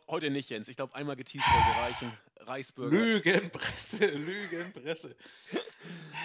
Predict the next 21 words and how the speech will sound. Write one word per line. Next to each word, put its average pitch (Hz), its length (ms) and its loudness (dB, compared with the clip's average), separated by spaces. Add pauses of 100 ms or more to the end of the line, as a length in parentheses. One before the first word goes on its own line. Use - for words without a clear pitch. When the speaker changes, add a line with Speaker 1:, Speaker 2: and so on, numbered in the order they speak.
(480)
Speaker 1:
Wir 131 80 -10
sind 135 160 -6
immer 151 140 -4
noch 135 120 -6
unter 123 160 -10
Besatzungsmacht. 113 800 -14
So, 180 160 -2
Schluss 214 280 -6
mit 240 120 0
lustig. 226 520 -2
Gehen 185 220 -4
wir 180 100 -2
lieber 165 220 -2
weiter 147 300 -6
zum 143 200 -4
groß 202 240 -8
angekündigten 156 840 -6
W 185 160 -8
W 170 60 -2
E 143 240 -6
Divas 143 640 -10